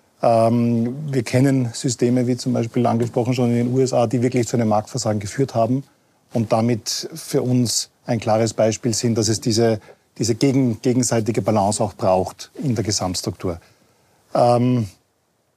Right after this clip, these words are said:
wir sind natürlich auch international immer in, in einer gewinnorientierten Struktur aufgestellt. Und wenn man jetzt auf die ökonomische Ebene kommt, heißt es aber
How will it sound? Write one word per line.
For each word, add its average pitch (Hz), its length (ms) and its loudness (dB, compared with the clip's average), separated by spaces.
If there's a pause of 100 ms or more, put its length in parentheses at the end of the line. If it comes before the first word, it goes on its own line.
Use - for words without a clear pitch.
(320)
wir 120 300 0
sind 139 720 0 (320)
natürlich 131 560 0
auch 117 100 0
international 120 880 2 (540)
immer 135 460 4
in, 127 400 2 (120)
in 131 280 2
einer 120 260 2 (240)
gewinnorientierten 127 840 0
Struktur - 360 -4
aufgestellt. 156 640 -4 (380)
Und 131 100 0
wenn 127 80 4
man 123 80 2
jetzt 135 60 0
auf 120 80 0
die 135 100 0
ökonomische 127 500 2
Ebene 127 260 2
kommt, 123 300 -2
heißt 120 260 0
es 123 80 -2
aber 127 300 2